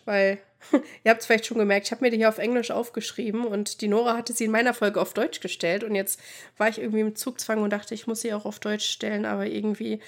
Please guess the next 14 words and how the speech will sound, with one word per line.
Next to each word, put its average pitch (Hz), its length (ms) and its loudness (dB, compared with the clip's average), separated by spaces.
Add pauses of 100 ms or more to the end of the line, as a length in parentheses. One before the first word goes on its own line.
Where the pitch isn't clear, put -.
(320)
macht 226 240 2
es 254 100 0
auf 214 140 2
Deutsch 220 240 4
in 220 80 0
meinem 208 180 4
Kopf 208 240 -2
gerade 185 220 2
überhaupt 180 260 -4
keinen - 300 4
<laughs> - 20 -20
Sinn. - 300 8 (1500)
Deswegen, 226 640 2 (640)
ähm, 226 580 0